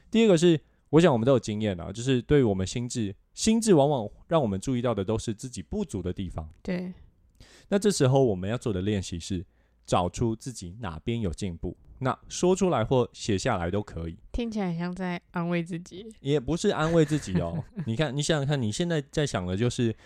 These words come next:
Speaker 1: 你在注意的都是自己
Speaker 2: 否定，对啊。
Speaker 1: 不好的地方。
Speaker 2: 嗯。
Speaker 1: 但是不代表说你没有好的地方。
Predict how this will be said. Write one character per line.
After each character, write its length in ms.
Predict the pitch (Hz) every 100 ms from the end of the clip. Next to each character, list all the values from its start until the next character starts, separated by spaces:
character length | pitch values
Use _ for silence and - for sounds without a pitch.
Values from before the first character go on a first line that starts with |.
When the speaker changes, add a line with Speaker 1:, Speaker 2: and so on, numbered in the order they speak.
| - - -
Speaker 1:
你 200 | 127 104
在 160 | 156
注 200 | 151 160
意 60 | 147
的 160 | 113
都 180 | 98 117
是 160 | 120 123
自 140 | 175
己 220 | 98 101
Speaker 2:
否 60 | 87
定， 80 | 101
对 140 | 170
啊。 120 | 135 -
Speaker 1:
不 80 |
好 180 | 151 98
的 80 | 85
地 200 | 87 95
方。 200 | 82 82 95
Speaker 2:
嗯。 320 | 196 180 151
Speaker 1:
但 120 | 165
是 180 | 160 160
不 180 | - 147
代 160 | 190
表 160 | 156 107
说 240 | 95 123
你 240 | 123 123 104
没 260 | 101 104
有 260 | 131 110 67 -
好 260 | - 90
的 100 | 85
地 160 | 90 98
方。 300 | 82 73 -